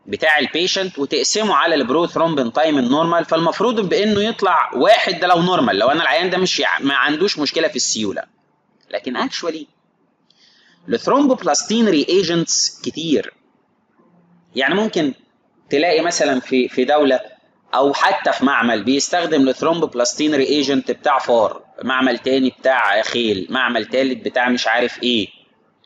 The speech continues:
وبالتالي هتبص تلاقي البي تي لنفس البيشنت ممكن يديني قيم وأرقام مختلفة لاختلاف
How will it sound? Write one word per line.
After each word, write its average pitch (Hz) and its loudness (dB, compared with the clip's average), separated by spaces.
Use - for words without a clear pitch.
وبالتالي 262 0
هتبص 220 0
تلاقي 147 -4
البي 165 0
تي 214 -2
لنفس 170 0
البيشنت 208 -2
ممكن 240 2
يديني 202 0
قيم 226 2
وأرقام 208 4
مختلفة 254 0
لاختلاف 214 0